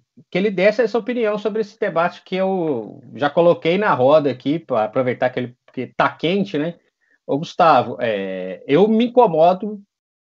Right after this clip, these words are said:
muito, eu entendo hoje o crescimento técnico do M L S,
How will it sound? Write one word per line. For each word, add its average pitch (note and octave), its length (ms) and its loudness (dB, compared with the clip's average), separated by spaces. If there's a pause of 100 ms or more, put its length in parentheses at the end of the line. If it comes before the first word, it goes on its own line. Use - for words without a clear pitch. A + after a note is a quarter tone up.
muito, G3 540 0
eu C3 100 0
entendo C#3+ 440 0
hoje D#3 360 2
o D3 40 -4
crescimento C3+ 520 -6
técnico C3+ 520 -4
do A#2 80 -4
M A#2+ 140 -2
L G2+ 120 0
S, D3+ 480 0